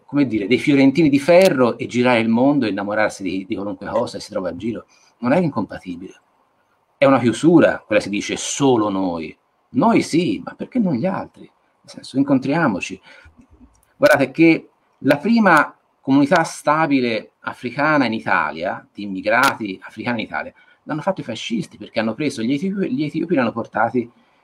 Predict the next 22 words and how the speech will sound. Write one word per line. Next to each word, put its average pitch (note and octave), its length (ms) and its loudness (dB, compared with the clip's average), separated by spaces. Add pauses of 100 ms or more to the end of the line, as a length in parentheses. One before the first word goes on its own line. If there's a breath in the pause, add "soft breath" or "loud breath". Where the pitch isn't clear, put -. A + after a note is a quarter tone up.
(160)
in A#2+ 120 -2
Italia. C3 360 2 (200 soft breath)
Chiaramente C#3+ 300 2
c'era, A#2+ 480 2
era A2+ 140 -4
una A2 100 4
cosa A2+ 300 2
che - 120 -2
ha G#2 60 4
la G2 100 4
sua G2 140 -4
storia, B2 460 4
già B2 120 2
nell'Ottocento A2+ 640 -2
era A2+ 80 -4
successo, A2 640 -10
con G2 160 -12
i F#2 40 -14
tentativi G2 600 -8 (380)
falliti G2 540 0
allora G2 580 0
di, G2 340 -4